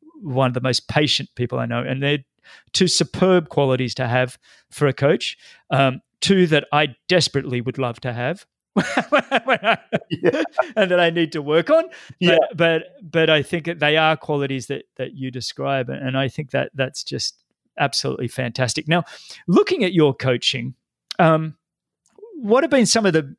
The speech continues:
Speaker 1: biggest influences, say, for your coaching style? Is it, has it been the athletes you work with? Is it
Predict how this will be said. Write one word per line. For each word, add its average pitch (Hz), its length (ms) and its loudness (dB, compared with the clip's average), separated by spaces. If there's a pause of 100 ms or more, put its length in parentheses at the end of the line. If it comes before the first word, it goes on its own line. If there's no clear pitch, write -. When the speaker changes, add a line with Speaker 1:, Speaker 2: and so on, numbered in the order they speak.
(240)
Speaker 1:
biggest 156 340 2
influences, 147 640 -2
say, 139 180 2
for 135 120 -8
your 135 160 0
coaching 131 340 -4
style? 131 560 2
Is 120 140 -4
it, 165 100 -6 (640)
has 156 220 4
it 156 160 0
been 180 320 4
the 165 100 4
athletes 165 380 0
you 139 80 -2
work 240 320 4
with? 240 260 4
Is 131 140 0
it 143 100 -4